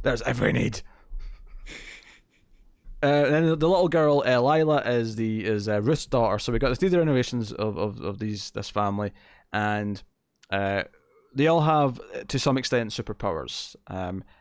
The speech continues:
and they're somewhat related. They're not, like, males apart from each other, although Ruth's is a little bit different from her mother and her daughter's, where she has these seizures that cause, like, earthquakes, essentially. She essentially shakes the earth, um, with her power,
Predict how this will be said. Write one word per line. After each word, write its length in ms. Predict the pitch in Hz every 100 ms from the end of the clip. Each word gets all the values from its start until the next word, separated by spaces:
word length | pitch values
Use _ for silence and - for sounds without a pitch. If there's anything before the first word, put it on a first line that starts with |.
| -
and 240 | 107 107
they're 100 | 113
somewhat 320 | 113 170 175 127
related. 420 | 135 127 120 127
They're 140 | -
not, 120 | 127
like, 120 | 131 131
males 280 | 123 123
apart 260 | 110 - 110
from 120 | -
each 140 | 107 110
other, 120 | 107
although 280 | 117 113 120
Ruth's 340 | 120 143 -
is 100 | 127
a 60 | 117
little 220 | 120 120
bit 160 | 113
different 320 | 113 107 101 98
from 380 | 110 104 101
her 180 | - 107
mother 280 | 107 107 104
and 80 | 101
her 60 |
daughter's, 540 | 92 101 95 82 87 - - _ _
where 340 | - 110 107 -
she 440 | - 120 117 117
has 240 | 110 110
these 180 | 101 104
seizures 460 | - 147 147 147 117
that 160 | 117
cause, 420 | - 113 110 110 104
like, 240 | 101 -
earthquakes, 560 | 104 104 - 95 69 -
essentially. 560 | 101 90 90 - 69 65
She 200 | - 107
essentially 320 | 101 113 104
shakes 380 | - - 110 -
the 140 | 95
earth, 460 | 92 80 - - _ _ _ _ _
um, 300 | - 92 90
with 120 | 87 95
her 60 |
power, 400 | 90 98 92 101